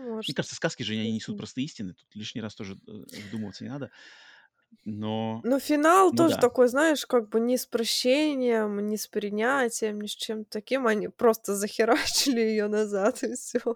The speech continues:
Speaker 2: <laughs> Как бы
Speaker 1: Это
Speaker 2: фильм
Speaker 1: нормально, это нормально. Ну,
Speaker 2: закончился.
Speaker 1: монстр.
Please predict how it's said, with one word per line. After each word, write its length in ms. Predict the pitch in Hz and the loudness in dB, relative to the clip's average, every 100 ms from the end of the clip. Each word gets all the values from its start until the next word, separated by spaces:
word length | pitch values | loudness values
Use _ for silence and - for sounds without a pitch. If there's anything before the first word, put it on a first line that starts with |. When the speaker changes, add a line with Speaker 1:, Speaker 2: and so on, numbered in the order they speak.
| - _ - 359 370 302 - - | -6 _ 0 2 2 -6 -12 -12
Speaker 2:
<laughs> 560 | - - 247 - 247 _ _ | -10 -4 -2 -2 -8 _ _
Как 280 | - 202 214 | -4 -4 -4
бы 160 | 190 202 | -6 -2
Speaker 1:
Это 160 | 170 | 2
Speaker 2:
фильм 0 | |
Speaker 1:
нормально, 500 | 247 262 294 120 104 | 4 4 4 2 2
это 120 | 107 - | -6 -6
нормально. 300 | 208 147 147 | -4 -2 0
Ну, 80 | 175 | 2
Speaker 2:
закончился. 20 | |
Speaker 1:
монстр. 460 | 190 208 156 120 | 4 4 2 -4